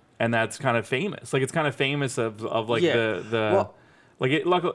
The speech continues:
Speaker 1: it, it wasn't, like, a racist thing. It wasn't, like, a Michael Richards
Speaker 2: Yeah, I
Speaker 1: break,
Speaker 2: oh,
Speaker 1: but
Speaker 2: no,
Speaker 1: it was, it
Speaker 2: yeah,
Speaker 1: was a
Speaker 2: what's
Speaker 1: bad
Speaker 2: Michael
Speaker 1: break.
Speaker 2: Richards one's not, that's way, if you really go through that, that's not as, like, that's very much overblown, the Michael Richards
Speaker 1: Yeah.
Speaker 2: one.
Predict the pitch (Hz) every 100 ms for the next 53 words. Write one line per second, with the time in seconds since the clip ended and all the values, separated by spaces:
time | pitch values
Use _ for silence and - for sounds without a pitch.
0 | - 147 - 170 160 143 123 104 92 95
1 | 120 123 117 - 113 107 104 107 101 107
2 | 104 101 117 - 214 240 120 123 104 -
3 | - - - - 147 127 110 110 - 110
4 | - - 117 240 107 120 117 110 107 220
5 | 117 101 98 107 101 92 - 98 90 -
6 | - _ 117 120 139 123 - 107 113 104
7 | 95 117 127 135 110 104 110 107 104 104
8 | - 101 95 92 98 - _ _ _ -
9 | 117 110 - 117 98 92 - 87 85 82
10 | - - _ _ _ - 110 104 - 110
11 | 107 110 104 113 104 95 82 76 78 78
12 | 80 73 73 90 85 82 64 110 165 92
13 | - 76